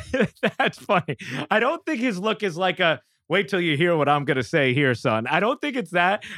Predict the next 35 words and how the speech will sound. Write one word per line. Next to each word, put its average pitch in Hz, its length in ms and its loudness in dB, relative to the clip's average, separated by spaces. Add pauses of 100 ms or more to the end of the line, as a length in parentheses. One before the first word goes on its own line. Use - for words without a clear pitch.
I 190 120 2
think 233 220 -6
it's 202 140 -6
more 208 200 -4
just 190 200 -8
like 185 220 -4
a, 160 240 -2 (840)
"I 175 60 -16
think 208 180 -10
I 202 80 -4
got 208 260 -2
something." 104 400 -8
You 185 140 6
know, 226 180 6
it's 233 140 2
like 226 180 2
a, 202 340 2
<laughs> - 60 -16
it's - 480 -4
kind 240 260 -4
of 285 120 -14
like, 180 260 -4 (400)
it's 202 180 2
funny 226 280 2
though, 175 160 2
because 165 260 -4
he 185 80 -4
does, 175 180 0
he 160 120 -6
leans 196 280 -2
back 175 300 -2
and 165 40 -6
he 156 40 -8
just, 156 180 -12
like, 139 200 -6